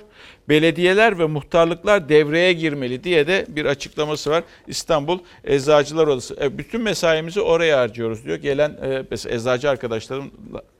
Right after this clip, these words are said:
arkadaşlarım var. Onlar da benzer şeyleri söylüyorlar. Esnaf, önümüzdeki günlerde,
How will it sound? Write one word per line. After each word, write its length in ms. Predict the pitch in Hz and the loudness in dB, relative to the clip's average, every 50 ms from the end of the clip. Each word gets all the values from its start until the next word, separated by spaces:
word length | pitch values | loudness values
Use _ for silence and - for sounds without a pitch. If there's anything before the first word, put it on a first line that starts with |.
| _ - | _ -4
arkadaşlarım 680 | - 107 107 - 123 117 120 113 - - 123 120 120 131 | -2 -2 -2 -2 -2 -4 -4 -4 -6 -8 -8 -6 -4 -4
var. 120 | 160 175 | -4 -2
Onlar 400 | - - 131 131 143 147 147 135 | -2 -4 -2 0 2 2 2 2
da 140 | 131 117 - - - _ _ - | 2 -2 -2 -6 -20 _ _ -4
benzer 360 | 120 117 113 104 117 117 110 | -4 -4 -2 0 0 0 0
şeyleri 500 | - - - - 117 113 110 110 110 107 | 0 -4 -10 -8 -6 -6 -6 -6 -6 -8
söylüyorlar. 580 | 101 - - 110 110 107 107 107 104 101 101 - - _ _ _ _ _ - | -8 -8 -8 -8 -6 -6 -6 -6 -6 -6 -8 -12 -16 _ _ _ _ _ 2
Esnaf, 500 | 151 160 160 - - 190 190 202 - - - - - - - - - | 4 4 4 2 2 4 4 4 2 -2 -20 -20 -20 -20 -10 -4 0
önümüzdeki 640 | 143 147 156 165 170 175 170 165 190 185 196 214 | 0 0 0 0 -2 -2 0 2 0 0 0 -2
günlerde, 600 | 190 190 202 190 185 175 156 147 185 175 208 208 | -8 -6 -6 -2 0 0 0 0 0 -2 -2 -2